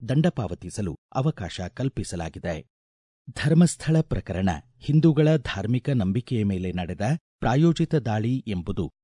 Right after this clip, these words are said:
ಈಗ ಬಹಿರಂಗಗೊಂಡಿದೆ ಎಂದು ಕೇಂದ್ರ ಸಚಿವ ಪ್ರಹ್ಲಾದ್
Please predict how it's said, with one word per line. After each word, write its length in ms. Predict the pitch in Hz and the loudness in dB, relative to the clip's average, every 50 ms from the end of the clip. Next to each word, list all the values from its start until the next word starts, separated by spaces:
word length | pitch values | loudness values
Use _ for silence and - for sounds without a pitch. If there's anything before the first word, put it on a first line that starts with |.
| _ - | _ -2
ಈಗ 200 | 139 143 123 131 | -2 0 0 -2
ಬಹಿರಂಗಗೊಂಡಿದೆ 840 | 104 87 98 82 - 123 147 160 160 165 113 113 98 90 98 87 95 | -2 -4 -6 -6 -2 0 2 2 2 2 0 0 -4 -4 -4 -6 -6
ಎಂದು 440 | 82 90 85 82 - 113 143 170 - _ _ _ _ - | -4 -4 -4 -2 0 0 0 0 0 _ _ _ _ -2
ಕೇಂದ್ರ 240 | - 160 170 165 156 | 2 2 4 4 2
ಸಚಿವ 420 | 151 - 147 - - 131 143 156 156 | 0 -2 -4 -4 -2 0 0 0 0
ಪ್ರಹ್ಲಾದ್ 580 | - - 117 92 90 80 - - 95 80 80 | 0 -2 -6 -6 -6 -6 -6 -8 -8 -8 -10